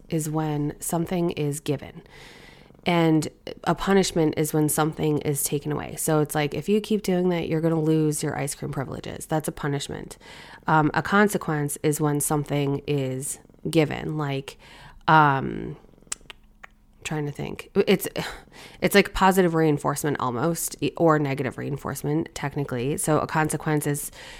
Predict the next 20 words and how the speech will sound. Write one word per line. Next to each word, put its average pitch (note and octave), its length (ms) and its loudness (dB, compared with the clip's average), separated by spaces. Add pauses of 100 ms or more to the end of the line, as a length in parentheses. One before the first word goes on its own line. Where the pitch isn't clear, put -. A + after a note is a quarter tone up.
(160)
uh, D3+ 140 4
maybe, D#3 460 6
like, C#3+ 320 0
this D#3 180 2
is C#3+ 100 -2
a C#3+ 60 0
terrible C#3 360 -2
example, C3 400 -6
but C#3+ 120 0
again, D3 360 -2 (200)
<laughs> - 180 -12
here - 260 2
I D#3+ 60 2
am D#3 140 2
fumbling D#3 500 2
over D3 200 2
examples. D3+ 480 0 (320)
Consequence D#3+ 500 4
might D3+ 140 2
be D3+ 100 2